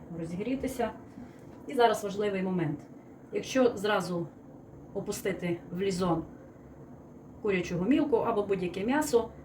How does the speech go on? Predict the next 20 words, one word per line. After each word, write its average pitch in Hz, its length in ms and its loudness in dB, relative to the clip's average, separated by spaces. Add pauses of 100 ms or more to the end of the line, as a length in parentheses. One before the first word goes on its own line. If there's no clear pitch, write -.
(240)
то 190 400 2 (500)
лізон 208 400 6
може 202 220 0
стікати, 180 580 0 (480)
а 180 60 -4
нам 240 180 8
його 208 160 6
обов'язково 190 600 0 (600)
бажано 190 400 2
притримати. 185 580 0 (280)
Тому 202 320 4 (480)
спочатку 254 440 0
беремо 165 420 2 (220)
ось 202 180 -4
так, 147 220 -2 (260)
добре 160 440 0
обвалюємо 165 720 2
в 160 180 0
борошні, 170 680 2 (1800)
повністю, 220 580 2